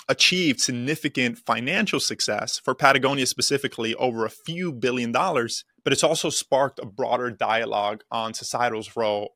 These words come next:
on business. So the question now is, how can we align our business ambitions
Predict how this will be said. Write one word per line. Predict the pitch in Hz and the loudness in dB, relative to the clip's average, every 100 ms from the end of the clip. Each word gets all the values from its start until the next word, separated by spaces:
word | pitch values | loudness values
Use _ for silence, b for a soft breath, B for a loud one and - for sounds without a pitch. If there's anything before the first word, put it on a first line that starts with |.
| - | -8
on | 113 107 104 - _ _ _ | -6 -6 -8 -14 _ _ _
business. | 113 - - - - - _ | -4 -4 -8 -12 -12 -14 _
So | - | -6
the | 131 | -6
question | - 165 202 208 175 | 0 0 2 0 0
now | 147 131 | 2 2
is, | 113 110 107 - - - | 2 0 0 -4 -12 -4
how | 143 | -2
can | 156 - | -2 -4
we | 196 | -6
align | 170 123 123 127 123 | -2 0 0 0 -2
our | 110 | -4
business | 104 123 139 123 | -4 -6 -6 -6
ambitions | 117 107 123 123 - 101 110 - | -8 -6 -6 -4 -6 -8 -10 -12